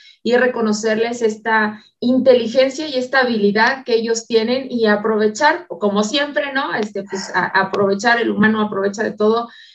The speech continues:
pero, eh, aprovechándose de, como dijiste, de su tamaño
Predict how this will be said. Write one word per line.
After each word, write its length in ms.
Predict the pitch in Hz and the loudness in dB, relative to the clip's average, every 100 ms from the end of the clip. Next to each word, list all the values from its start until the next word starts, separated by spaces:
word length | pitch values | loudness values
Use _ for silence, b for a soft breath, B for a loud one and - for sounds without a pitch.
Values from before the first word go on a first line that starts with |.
| _ | _
pero, 640 | - 220 214 208 202 196 - _ _ | 4 6 6 6 4 0 -4 _ _
eh, 200 | - 214 | -2 2
aprovechándose 800 | 214 214 220 214 247 240 247 262 | 2 2 0 0 0 -2 -4 -4
de, 440 | 220 202 196 - - | -2 -2 -2 -6 -8
como 180 | 208 202 | -2 0
dijiste, 360 | 214 233 - | 0 -2 -2
de 40 | 226 | 0
su 220 | 214 208 | 0 0
tamaño 560 | 190 202 233 262 269 | 2 4 4 2 -2